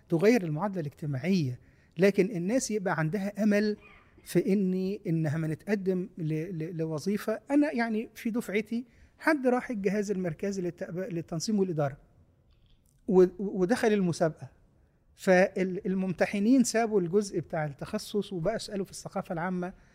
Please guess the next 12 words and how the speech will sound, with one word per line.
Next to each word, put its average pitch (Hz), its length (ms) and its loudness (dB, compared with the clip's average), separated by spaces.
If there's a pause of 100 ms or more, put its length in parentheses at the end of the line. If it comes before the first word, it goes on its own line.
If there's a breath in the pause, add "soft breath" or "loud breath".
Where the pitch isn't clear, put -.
(240 soft breath)
كان 196 280 2
ساعتها 185 840 -6
أزمة 196 240 0
البوسنة، 151 440 -4 (760)
فبيسألوا، 226 640 2 (340)
آه، 185 260 -14
عن، 180 320 2
فمحدش 180 440 -4
جاوب 151 260 -2
غير 208 160 4
زميلنا 170 360 -2
ده. 143 200 -8